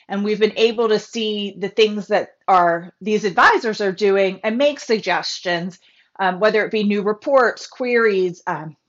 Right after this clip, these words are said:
project management software, business intelligence tools.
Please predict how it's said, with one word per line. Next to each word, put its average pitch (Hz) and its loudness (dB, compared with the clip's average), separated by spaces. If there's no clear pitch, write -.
project 240 2
management 202 -4
software, 170 -2
business 233 2
intelligence 208 -2
tools. 160 -8